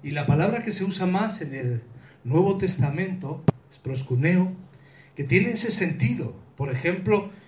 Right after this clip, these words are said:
en Mateo dos, cuando vienen los sabios de Oriente,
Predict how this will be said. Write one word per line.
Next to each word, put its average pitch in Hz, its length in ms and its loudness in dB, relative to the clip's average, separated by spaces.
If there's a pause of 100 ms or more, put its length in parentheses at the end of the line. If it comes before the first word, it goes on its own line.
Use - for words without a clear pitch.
en 143 120 -6
Mateo 180 340 4
dos, 214 280 4
cuando 143 280 -2
vienen 165 240 2
los 160 200 2
sabios 196 600 0
de 131 100 -2
Oriente, 190 600 0